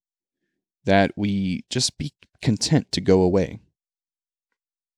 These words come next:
Especially Christians, especially people of strong faith, not just Christians. There are people of all faiths around the world being persecuted.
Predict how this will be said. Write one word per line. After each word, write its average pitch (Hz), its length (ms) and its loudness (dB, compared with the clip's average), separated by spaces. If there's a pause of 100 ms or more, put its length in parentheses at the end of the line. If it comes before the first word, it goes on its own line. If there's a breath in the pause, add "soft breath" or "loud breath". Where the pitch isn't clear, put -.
(880)
Especially 147 440 0
Christians, - 500 -4
especially 107 360 0
people 107 380 -2
of 92 80 -4
strong 92 360 -2
faith, 92 400 0
not 127 160 0
just - 280 0
Christians. - 500 -8 (340 soft breath)
There - 80 -2
are 107 40 -2
people 110 280 2
of 98 80 2
all 117 160 4
faiths 80 400 0
around 90 300 0
the 80 60 0
world 90 300 0
being 90 320 -4
persecuted. 90 760 -6